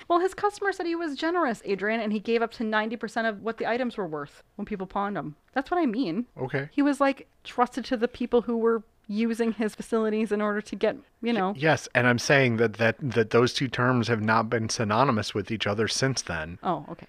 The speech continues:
Speaker 1: All right. So, so he used the money he made from the pawn business to invest money in Ogden Gas Company, in the Ogden Gas Company.
Speaker 2: Okay.
Speaker 1: And then later he sold off his shares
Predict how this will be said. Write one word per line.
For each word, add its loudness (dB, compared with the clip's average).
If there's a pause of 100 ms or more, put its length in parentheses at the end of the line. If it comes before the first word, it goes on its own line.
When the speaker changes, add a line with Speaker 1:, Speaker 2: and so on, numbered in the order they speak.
Speaker 1:
All -12
right. -16
So, -14 (360)
so 4
he 2
used 4
the 2
money 2
he -2
made -4
from -6
the -4
pawn 2
business -6 (140)
to -4
invest 4
money 0
in -6
Ogden 0
Gas -2
Company, -12
in -4
the -4
Ogden -2
Gas -2
Company. -14 (140)
Speaker 2:
Okay. -6 (100)
Speaker 1:
And 0
then 0
later 0
he -6
sold -4
off 0
his -8
shares -2